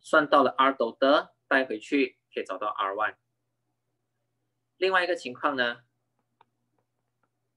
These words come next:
一样是 V 斗的除以 I 斗的，这个 V 斗的呢，肯定还是零点四，但 I 斗的呢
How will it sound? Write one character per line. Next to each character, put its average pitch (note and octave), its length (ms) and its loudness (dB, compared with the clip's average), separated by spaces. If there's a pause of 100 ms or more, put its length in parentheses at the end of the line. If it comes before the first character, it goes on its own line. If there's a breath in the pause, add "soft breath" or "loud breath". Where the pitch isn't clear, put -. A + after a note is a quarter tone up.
(1040)
一 C#3+ 120 0
样 D3 200 0
是 D3+ 160 -6
V A#2+ 160 -8
斗 A#2 240 0
的 C3+ 280 2
除 A#2+ 200 -8
以 G#2+ 80 -4
I G2+ 240 -4
斗 G2 260 -6
的， G2 300 0 (1500)
这 - 80 -12
个 F#3 160 6
V C#3+ 160 6
斗 C#3 160 6
的 C#3+ 200 4
呢， B2 180 2
肯 - 340 -8
定 C#3 180 -4
还 B2 140 -4
是 G#2+ 160 0
零 F#2+ 160 -6
点 G2 220 -4
四， - 380 -8 (880)
但 D#3 180 0
I C3 180 2
斗 B2 180 0
的 C3+ 240 -2
呢 A#2 320 -8